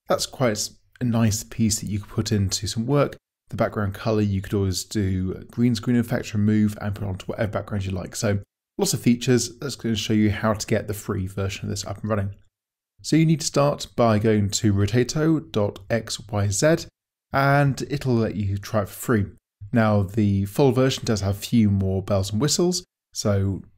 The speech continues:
that'll register if it's gone for a start, but it's a good way to get started, especially if you're a student and those things don't really matter. So here we are in Adobe X D, and I've got a really simple app done here.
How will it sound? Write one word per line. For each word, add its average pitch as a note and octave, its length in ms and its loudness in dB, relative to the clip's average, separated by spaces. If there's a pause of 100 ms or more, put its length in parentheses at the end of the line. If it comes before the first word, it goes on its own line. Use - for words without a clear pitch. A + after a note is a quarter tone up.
(360)
that'll G#2+ 400 0
register G2+ 380 -2
if G#2+ 60 -4
it's - 140 -12 (300)
gone G#2+ 140 -2
for - 200 -10
a G#2 40 -4
start, C3+ 460 0 (300)
but - 80 -4
it's - 140 -2
a - 40 -20
good C#3+ 220 2
way G#2 120 2
to G#2 100 -6
get - 120 -8
started, G#2 460 -2
especially - 400 0
if F#2 80 2
you're G2+ 80 2
a G2 40 2
student G2 500 0 (100)
and G#2+ 340 2
those G#2 320 2
things F#2 200 -4
don't G2 320 0
really G2 400 -4
matter. A2 360 0 (800)
So - 320 2 (140)
here C3 200 2
we C#3+ 120 0
are F3 280 0
in A2+ 180 6
Adobe G#2+ 300 2
X - 160 -2
D, F3 220 4 (520)
and F#2+ 480 -4
I've G#2 80 -6
got A2+ 200 -2
a A#2 60 -2
really B2+ 440 2
simple G2+ 420 -2
app G#2 180 -4
done A#2 180 2
here. A2 280 4